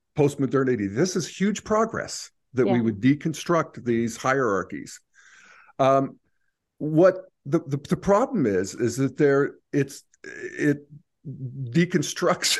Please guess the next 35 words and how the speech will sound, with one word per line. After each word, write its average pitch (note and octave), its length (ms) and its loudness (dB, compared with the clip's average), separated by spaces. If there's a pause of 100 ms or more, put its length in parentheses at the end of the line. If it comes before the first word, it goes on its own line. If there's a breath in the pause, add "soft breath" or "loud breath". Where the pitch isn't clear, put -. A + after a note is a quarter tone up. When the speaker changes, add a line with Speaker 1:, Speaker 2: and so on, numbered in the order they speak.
Speaker 1:
<laughs> E3 60 4
into D3+ 320 6
oblivion. C#3+ 760 2 (520 soft breath)
Speaker 2:
Yeah. G3+ 180 4 (200)
Speaker 1:
Uh, B2 80 2 (320)
and D3+ 220 6
the D3+ 120 8
only G#3 240 6
thing F#3+ 240 0
that's C#3 260 0
left D#3 600 0 (180)
in C#3 160 2 (120)
Speaker 2:
Defund, G3 400 4
Speaker 1:
free F#3 180 4
Speaker 2:
deconstruct, F#3+ 600 2
decolonize, F3+ 800 0
de-, E3 340 0 (360 loud breath)
Speaker 1:
Yes. F3+ 240 2
Speaker 2:
de-, F#3 120 6 (180)
Speaker 1:
The F#3+ 160 6
only F#3+ 140 8
Speaker 2:
de-, F3 80 6
Speaker 1:
thing D#3+ 80 0
that's - 160 -20
left F#3+ 180 2
is C#3 120 2
you D3 120 0
see E3 200 0
history F3 440 2
is A#2+ 140 0
just C3+ 280 -2
one C#3 300 0
big B2+ 260 -2
power G#2+ 260 0
struggle. - 440 -10